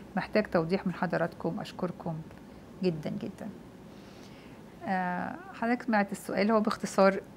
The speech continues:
إزاي الله المحب يؤمر بطوفان، يؤمر بهلاك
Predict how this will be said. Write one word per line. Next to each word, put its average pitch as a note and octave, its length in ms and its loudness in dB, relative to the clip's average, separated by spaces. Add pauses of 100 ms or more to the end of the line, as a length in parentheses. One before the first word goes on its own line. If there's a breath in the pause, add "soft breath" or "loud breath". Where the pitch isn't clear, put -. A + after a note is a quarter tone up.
(240)
إزاي G#3 360 6
الله F#3+ 360 10
المحب F#3+ 440 6 (560)
يؤمر G3 380 4 (200)
بطوفان، G3+ 520 -2 (300)
يؤمر F#3 380 -2 (220)
بهلاك F3+ 640 4